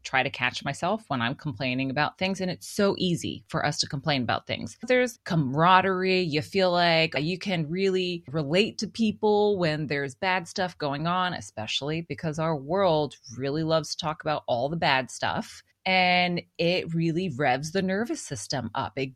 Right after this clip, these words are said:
gets our blood boiling. So it's addictive in many ways. So for us to be a little bit more aware of why are we feeling a certain way about our pet peeves, I think is a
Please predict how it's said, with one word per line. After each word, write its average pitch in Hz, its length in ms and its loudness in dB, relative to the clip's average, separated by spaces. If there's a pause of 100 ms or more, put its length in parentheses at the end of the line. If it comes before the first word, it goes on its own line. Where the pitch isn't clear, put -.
(100)
gets - 360 0
our 165 160 2
blood 170 440 -2
boiling. 131 800 0
So 214 260 2
it's - 360 -2
addictive - 720 -2 (340)
in 165 320 2
many 160 480 0
ways. 151 600 -2 (100)
So 175 640 2 (100)
for 185 240 0
us 185 300 2
to 170 720 2 (160)
be 180 100 0
a 165 60 2
little 185 160 0
bit 247 160 4
more 160 240 2
aware 143 460 4
of 135 180 2 (260)
why 143 1000 0
are 143 140 -2
we 143 140 -4
feeling 139 760 -2 (260)
a 147 80 -4
certain 143 480 -2
way 127 400 0
about 131 320 0
our 135 120 2
pet - 320 -4
peeves, 143 400 -2
I - 260 -20
think 170 180 0
is 156 160 0
a - 260 0